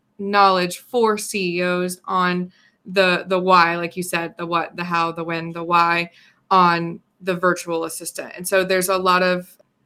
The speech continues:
gaps in education for people hiring. So they need to get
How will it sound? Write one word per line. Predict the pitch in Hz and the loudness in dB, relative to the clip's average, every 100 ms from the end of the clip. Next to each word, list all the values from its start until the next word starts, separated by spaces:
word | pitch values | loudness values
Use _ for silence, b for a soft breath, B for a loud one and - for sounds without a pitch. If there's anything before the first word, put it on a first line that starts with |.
| _ | _
gaps | 190 175 165 - - | -2 -2 -2 -8 -8
in | 190 180 | -8 -8
education | 180 175 - 170 - 220 254 285 b b b | -6 -8 -6 -6 -2 -2 -2 -6 b b b
for | 269 | -6
people | 254 247 247 | -4 -4 -4
hiring. | 233 240 247 247 247 240 | -2 -2 -2 -2 -4 -6
So | 226 208 190 | -2 0 0
they | 196 | 0
need | 196 190 | -2 -4
to | 202 | -6
get | 190 185 180 - | 0 2 2 -2